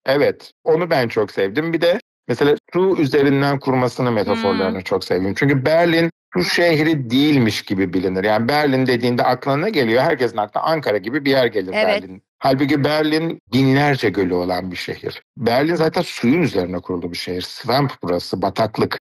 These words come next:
Speaker 1: O bataklığı kurutmak için <laughs> senelerini harcıyorlar. Ve suyla ilişkisi hiçbir zaman buradaki gibi anlatılmadı. Yani suyun yavaş yavaş sen onunla eğer ki ilgilenmezsen, sen ona kötü davranırsan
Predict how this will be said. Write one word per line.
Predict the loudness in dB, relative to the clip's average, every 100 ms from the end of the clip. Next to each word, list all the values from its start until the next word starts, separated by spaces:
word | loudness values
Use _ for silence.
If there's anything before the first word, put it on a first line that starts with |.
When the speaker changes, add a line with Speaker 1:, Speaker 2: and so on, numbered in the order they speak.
| -6
Speaker 1:
O | -2
bataklığı | 0 0 0 0
kurutmak | 0 2 0 2 0 0
için | 0 0 0
<laughs> | 2 0 0 -2 0
senelerini | 2 2 2 2
harcıyorlar. | 2 2 0 0 0 0 -4 -2
Ve | 0 2 2 0 _
suyla | -2 0 0 -2
ilişkisi | -2 -2 -2 -4 -10 -10 -6 -2 -2 -2
hiçbir | -6 -8 -10 -10
zaman | -8 -6 -2 -2 -2 _
buradaki | -4 -2 0 -2 -2 -2
gibi | -2 2 2 2 0
anlatılmadı. | -2 0 -2 -2 -2 -2 0 2
Yani | 2 2 0 0 -4 _ -2
suyun | 2 4 2 0 _ -2
yavaş | 0 2 0 0 0
yavaş | 2 2 0 -6 -10
sen | -4 0 0
onunla | 0 2 2 4 2 2 0
eğer | 0 0 2 0
ki | -2
ilgilenmezsen, | -4 0 0 0 0 -4 -4 -6 -6
sen | -2 -4
ona | -2 -2 0
kötü | 0 0 2
davranırsan | 2 2 2 -2 -4 -8 -8